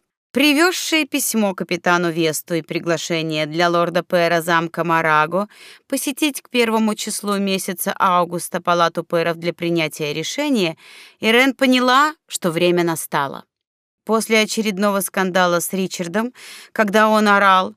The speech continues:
что не смеет жена заменять его в палате пэров, леди отправилась в столицу.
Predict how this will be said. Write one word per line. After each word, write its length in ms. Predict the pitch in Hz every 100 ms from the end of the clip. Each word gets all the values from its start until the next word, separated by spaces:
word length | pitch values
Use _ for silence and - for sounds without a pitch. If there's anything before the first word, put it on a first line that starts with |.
| _
что 220 | - 196
не 120 | 190 196
смеет 440 | - 240 240 233
жена 340 | 196 240 226
заменять 540 | 226 214 208 208 202 -
его 140 | 185
в 80 | 180
палате 480 | 208 196 185 170 165
пэров, 420 | - 170 202 - - - _
леди 360 | 208 240 220 254
отправилась 640 | - 180 - 175 175 175 -
в 80 | -
столицу. 640 | - 175 156 - -